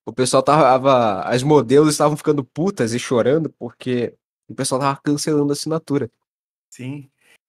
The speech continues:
Speaker 2: E o que eu dizia da tradição é basicamente o quê? Uma profissão era passada de pai pra filho.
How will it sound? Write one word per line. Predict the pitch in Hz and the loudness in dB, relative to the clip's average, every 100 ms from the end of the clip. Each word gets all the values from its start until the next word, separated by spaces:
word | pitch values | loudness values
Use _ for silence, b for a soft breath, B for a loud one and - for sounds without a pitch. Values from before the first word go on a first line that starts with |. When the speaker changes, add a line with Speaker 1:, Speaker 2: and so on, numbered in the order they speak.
| _ | _
Speaker 2:
E | 143 143 | -8 -8
o | 139 | -8
que | 127 | -8
eu | 151 | -6
dizia | 127 139 | -4 -4
da | 135 | -4
tradição | 123 139 131 - 165 | -6 -8 -8 -8 -6
é | 147 | -4
basicamente | 135 156 160 151 151 147 | -4 -4 -6 -10 -12 -12
o | 143 | -14
quê? | - 104 98 _ _ _ _ _ _ _ _ _ _ _ _ - | -12 -16 -16 _ _ _ _ _ _ _ _ _ _ _ _ -8
Uma | 151 170 | -4 -2
profissão | 185 185 160 - 165 | -2 -4 -6 -6 -4
era | 175 160 | -4 -2
passada | 160 147 143 147 | -4 -4 -6 -6
de | 147 143 | -8 -6
pai | 143 151 | -4 -2
pra | - | -4
filho. | 170 - 131 160 131 | -8 -10 -14 -12 -14